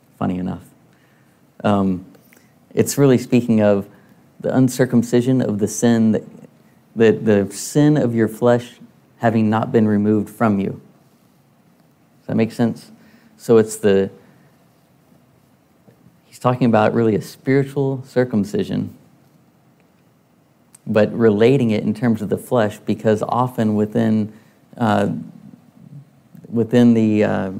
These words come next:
the sayings of the sages, they would refer to the flesh, like they would liken the flesh unto sin.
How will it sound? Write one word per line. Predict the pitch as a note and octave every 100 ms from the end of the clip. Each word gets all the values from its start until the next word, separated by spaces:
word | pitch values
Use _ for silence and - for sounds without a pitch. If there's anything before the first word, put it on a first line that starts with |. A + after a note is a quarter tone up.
| -
the | A2 G2+ F#2+ -
sayings | - A#2 A2+ A2
of | G#2+ G2
the |
sages, | - A#2 G#2 F#2
they | A2+
would | G#2 G2+
refer | G2 - A2+ G#2
to | G#2 A2
the | G2+
flesh, | - G#2+ G#2+ F#2 - _ _ _ _ _ _ -
like | F#2+
they | G#2+
would | G2+
liken | G#2 G#2+ G#2+
the | G2+
flesh | - G#2+ G2
unto | - G2+ -
sin. | - G#2+ G2+ F2